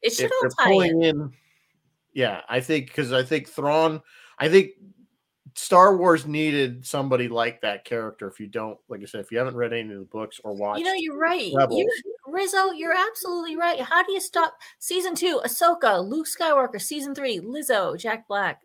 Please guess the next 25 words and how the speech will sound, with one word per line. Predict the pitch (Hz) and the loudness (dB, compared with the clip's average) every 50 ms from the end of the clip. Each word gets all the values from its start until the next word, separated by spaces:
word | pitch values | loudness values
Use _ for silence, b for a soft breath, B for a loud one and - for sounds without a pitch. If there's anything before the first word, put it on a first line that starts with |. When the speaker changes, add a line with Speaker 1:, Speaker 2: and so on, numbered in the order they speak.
| - | -12
Speaker 1:
Like, | 277 277 - | -12 -10 -10
it | 330 311 - | -12 -14 -12
just | - 359 320 - | -12 -10 -4 -4
Speaker 2:
It | 320 | -2
just, | - 233 226 185 - - | 2 2 2 2 2 0
yeah, | 208 208 202 185 147 123 | 2 4 6 6 6 6
I | 147 170 | 6 4
think, | 175 190 190 185 - | 6 6 4 4 6
I | 147 160 | 4 4
think, | 170 190 233 185 - | 4 4 2 0 2
I | - 175 185 | 4 4 4
think | 208 233 196 | 4 4 2
it's | 185 - 180 | 4 4 6
our | 165 151 139 | 4 6 6
own | 151 170 214 208 | 6 6 6 6
letdown | 185 151 143 - - 139 131 131 135 | 4 2 2 0 0 -2 -2 0 -2
because | 135 127 127 156 135 127 | -2 -4 -2 -4 -4 -4
you | 139 156 147 | -6 -8 -6
just | 156 175 160 - | -6 -6 -4 -2
couldn't, | - 190 180 147 131 127 - _ | 0 -2 0 0 -2 -8 -10 _
you | 156 147 139 | -12 -10 -2
couldn't | - 208 185 143 123 | 0 0 0 0 -2
keep | - - 180 170 143 _ | -8 -8 -8 -8 -6 _
that | - 131 123 117 107 | 2 2 2 2 2
Speaker 1:
Yeah. | 98 | -2